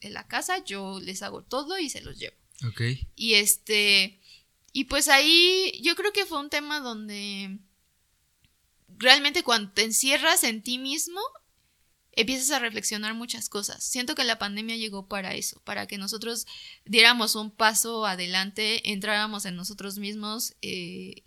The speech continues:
Speaker 1: hubiera un, un nivel de introspección, que realmente así me pasó. Trataba yo de no aburrirme tanto porque, pues, te la pasabas en la casa, no veía yo casi mucho a mi novio, este,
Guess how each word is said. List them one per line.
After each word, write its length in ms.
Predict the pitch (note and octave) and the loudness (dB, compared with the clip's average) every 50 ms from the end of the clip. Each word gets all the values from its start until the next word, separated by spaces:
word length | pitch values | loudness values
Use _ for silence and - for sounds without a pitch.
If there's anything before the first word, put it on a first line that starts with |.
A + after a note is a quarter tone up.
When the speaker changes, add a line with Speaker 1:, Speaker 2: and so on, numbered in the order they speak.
| - - _ - | -18 -18 _ -14
Speaker 1:
hubiera 320 | G#3 G3 G#3 G#3 G#3 G#3 | -6 -2 0 0 0 -2
un, 280 | G3+ G3+ G#3 G3+ F#3+ - | -4 -8 -10 -10 -12 -12
un 340 | G3+ G#3 G3+ G3+ G#3 G#3 G#3 G3+ | -12 -10 -10 -10 -10 -10 -8 -8
nivel 280 | G3+ G3+ G3 G3+ G3+ | -6 -4 -4 -4 -4
de 40 | G3+ | -4
introspección, 800 | G3+ G#3 - F3 F3+ - - - - - - - G#3 G#3+ A#3 D#4 - - - - - _ | -6 -4 -4 -4 -4 -6 -6 -8 -10 -8 -6 -6 -6 -6 -8 -10 -14 -18 -20 -20 -20 _
que 100 | - G3+ | -6 -2
realmente 380 | F#3+ A3 G#3 G#3+ G#3+ G#3 G3 F#3+ | 2 2 2 2 0 -2 -2 -2
así 200 | G3+ - A#3+ A3+ | -2 -2 -2 -4
me 120 | A3+ G#3+ | -4 -4
pasó. 440 | G#3 - G#3 - - G#3+ A3 A#3+ A3+ - - - - - - - | -4 -4 -4 -2 -2 -2 -2 -4 -6 -10 -16 -20 -20 -20 0 6
Trataba 360 | A3+ A3+ A3 A3 B3 A#3+ B3+ | 6 6 8 10 12 12 12
yo 140 | A#3+ A#3+ B3 | 10 8 4
de 140 | B3 A#3+ A3+ | 4 4 2
no 160 | A3 A3 G#3+ G#3+ | 2 4 2 2
aburrirme 520 | A3+ G3 A3+ G#3 G#3 A3 G#3+ G#3 A3 G#3 | 4 2 0 -2 -2 -2 0 0 -2 -2
tanto 460 | F#3+ G#3 G#3 G3 G3+ G3 G#3 G#3 A3+ - | 2 2 2 2 2 -2 -6 -6 -6 -6
porque, 240 | G#3 F#3+ F3 - - | -8 -10 -10 -12 -16
pues, 220 | - - - - | -10 -10 -6 -4
te 100 | F3+ G3+ F#3+ F#3 | -4 -4 -4 -4
la 200 | - F#3 F#3+ F3+ | -2 0 0 0
pasabas 300 | F#3+ G3+ G#3 G#3+ G3 G3+ | 0 -4 -4 -4 -6 -6
en 100 | G3+ - | -8 -10
la 120 | - - - - | -10 -10 -6 4
casa, 600 | G#3+ G3+ G3+ G#3+ - - G#3+ G3+ G3 G3 F#3+ F#3+ | 6 6 6 6 2 -2 -2 -2 -2 -2 -4 -6
no 100 | G3 G3 | -6 -4
veía 240 | G3 F#3+ G3 G3 F#3 | -4 -2 0 0 -2
yo 140 | F#3 F3+ F3 | -2 -4 -8
casi 240 | - F#3 F#3+ - - | -8 -10 -10 -10 -12
mucho 280 | G3+ F3+ F3+ F#3+ - G3 | -14 -12 -12 -10 -10 -10
a 40 | G3 | -8
mi 140 | F#3+ F#3 | -8 -8
novio, 760 | F3+ F#3 G3 G3+ G#3 G#3 G3 G#3 G3+ G3 F#3+ F#3+ G3 G3+ G#3+ - - - - - _ _ | -8 -6 -6 -6 -6 -6 -6 -6 -6 -6 -8 -8 -10 -10 -14 -16 -20 -20 -20 -20 _ _
este, 680 | - G2+ G3 F#3 - - - - - E3+ F3 E3 - - | -12 -10 -8 -8 -8 -8 -6 -4 -4 -4 -4 -4 -8 -10